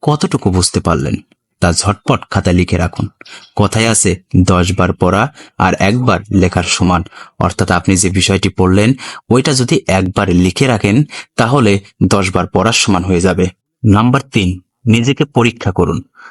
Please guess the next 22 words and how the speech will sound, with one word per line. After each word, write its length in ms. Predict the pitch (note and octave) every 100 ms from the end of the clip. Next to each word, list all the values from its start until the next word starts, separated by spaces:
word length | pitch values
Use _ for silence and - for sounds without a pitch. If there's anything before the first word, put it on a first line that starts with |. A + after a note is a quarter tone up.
| - _ -
পরীক্ষার 400 | G2+ G2 A#2 A2+
জন্য 240 | A#2+ B2+ A#2+ E2+ - _ -
শুধু 240 | - G2+ F#2+
মুখস্থ 480 | F#2+ F#2+ C3 - C3+
করে 280 | C3+ A#2+ F2+ - _ -
পড়া 220 | G2 F#2+
যাবে 260 | F2 F2+
না। 120 | F2+ F#2+ - _ _ -
প্রশ্ন 260 | C3 B2+ -
বা 140 | D3 D3
অধ্যায়ের 420 | B2 G#2 G#2+ C3 -
শিরোনাম 440 | - G#2+ A2+ G2 G#2+ A2+ - _
আর 160 | - G#2 -
উপশিরোনাম 680 | A2+ D#3 - D3 C#3+ C#3
ধরে 260 | B2+ C3 A#2 A2 - -
নিজেকে 360 | G#2+ G#2 A2 A2+ -
পরীক্ষা 360 | G2 G2 -
করুন। 260 | F#2 F2+ F2 F2+ - - -
শিরোনাম 480 | - G#2+ G2+ F#2+ F#2+
সংশ্লিষ্ট 540 | - F#2+ - G2+ -
অনুচ্ছেদে 480 | G#2 G2+ G2 - G2+
যা 160 | F#2+ G2+